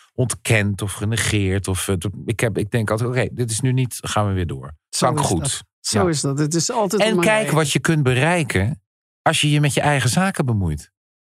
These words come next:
Speaker 1: Dat is echt
Speaker 2: Ja,
Speaker 1: waar.
Speaker 2: focus on your goal,
Speaker 1: Ja.
Speaker 2: roept tante Pet altijd.
Speaker 1: Ja.
Speaker 2: Al die zijwegen die iedereen maar ingaat, dat, dat heeft allemaal geen zin.
Speaker 1: En dat gebemoei.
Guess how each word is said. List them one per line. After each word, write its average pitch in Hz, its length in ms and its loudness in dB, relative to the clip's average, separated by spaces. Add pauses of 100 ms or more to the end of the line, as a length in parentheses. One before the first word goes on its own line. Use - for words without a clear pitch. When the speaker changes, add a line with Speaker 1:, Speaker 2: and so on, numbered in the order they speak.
(420)
Speaker 1:
Dat - 140 0
is 208 240 0
echt 190 260 0
Speaker 2:
Ja, 185 120 2
Speaker 1:
waar. 190 120 0
Speaker 2:
focus 226 300 2
on 202 120 4
your 180 200 4
goal, 214 500 2
Speaker 1:
Ja. 170 160 4
Speaker 2:
roept - 120 -4
tante 170 260 2
Pet 165 240 0
altijd. 143 500 0
Speaker 1:
Ja. 202 120 -2
Speaker 2:
Al 208 280 2
die 185 240 2
zijwegen 196 800 0
die 180 120 2
iedereen 165 360 2
maar 156 160 0
ingaat, 156 580 2
dat, 165 120 -2
dat 180 340 -2
heeft 208 240 -2
allemaal 190 200 2
geen 185 160 -2
zin. 214 200 -2
Speaker 1:
En 190 80 2
dat 196 160 2
gebemoei. 196 680 0